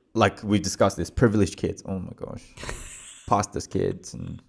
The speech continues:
Speaker 1: kids whose parents who appear in the front of the church a lot.
Speaker 2: Right, right.
Speaker 1: That kind of stuff. I'm
Speaker 2: Yeah.
Speaker 1: just like, "Oh, come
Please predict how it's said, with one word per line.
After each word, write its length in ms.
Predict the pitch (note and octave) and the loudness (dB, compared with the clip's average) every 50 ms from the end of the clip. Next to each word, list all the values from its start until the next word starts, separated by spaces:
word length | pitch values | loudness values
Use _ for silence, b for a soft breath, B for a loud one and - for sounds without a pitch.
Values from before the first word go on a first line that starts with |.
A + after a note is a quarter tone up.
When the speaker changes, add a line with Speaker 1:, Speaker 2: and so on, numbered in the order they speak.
| _ b b b b b b b b b b b b | _ b b b b b b b b b b b b
Speaker 1:
kids 480 | - - A2+ G#2+ F#2+ E2+ - - - - | 0 4 4 4 4 2 -2 -8 -4 0
whose 180 | - F#2+ - - | 0 0 0 0
parents 680 | - - G#2 F#2+ F#2+ F#2 F2+ F2 - - - - - - - | 2 4 6 6 6 4 2 0 -2 -6 -10 -12 -10 -6 -2
who 260 | G2 F#2+ F#2 F#2 F2 | 0 0 2 2 0
appear 360 | F2+ - - - G2+ F#2+ F#2+ | 0 -2 0 4 4 6 6
in 140 | F#2 F2+ F2+ | 4 4 2
the 380 | F2+ F2+ F2+ F2 F2 E2+ E2 E2 - _ | 4 4 6 6 6 4 2 -2 -8 _
front 300 | - - G#2+ G2 F#2 - - | -4 0 2 2 2 2 -2
of 120 | F2+ E2 | -6 -6
the 80 | F2 F2+ | -6 -2
church 300 | - - F#2 F2+ - - | 0 2 2 2 2 0
a 40 | F2+ | 2
lot. 360 | F2 F#2 F2+ F#2 F#2 - - | 4 4 6 6 4 2 0
Speaker 2:
Right, 80 | C#3+ A#2 G#2+ G#2+ G#2+ A2+ - - _ - | -4 -8 -6 -8 -10 -12 -16 -18 _ 0
right. 60 | B2+ | 2
Speaker 1:
That 160 | A#2 G#2 - | 4 4 4
kind 200 | - A#2+ F#2+ E2 | 4 4 4 4
of 60 | E2+ | 2
stuff. 300 | - - - C#2 A#1+ A#1 - - | 0 0 0 0 0 0 0 2
I'm 160 | - A2+ A2 | 4 4 6
Speaker 2:
Yeah. 60 | G2+ | 4
Speaker 1:
just 180 | F2+ F2 - - | 4 0 -2 -4
like, 220 | - - - - - - | -8 -10 -10 -12 -14 -16
"Oh, 140 | - - - - | -16 -16 -16 -18
come 240 | - - - F2+ | -16 -16 -16 -14